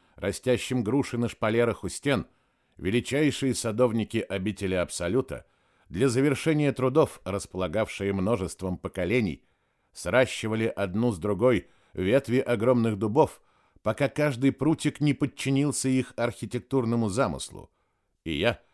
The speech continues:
гуляя по крышам роскошнейшего дворца на всей Урт, не видя вокруг ни единого камня,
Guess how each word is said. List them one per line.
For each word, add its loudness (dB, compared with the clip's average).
гуляя 4
по 0
крышам -2
роскошнейшего -2
дворца -2
на -2
всей -4
Урт, -4
не 0
видя 2
вокруг 0
ни 2
единого 2
камня, -2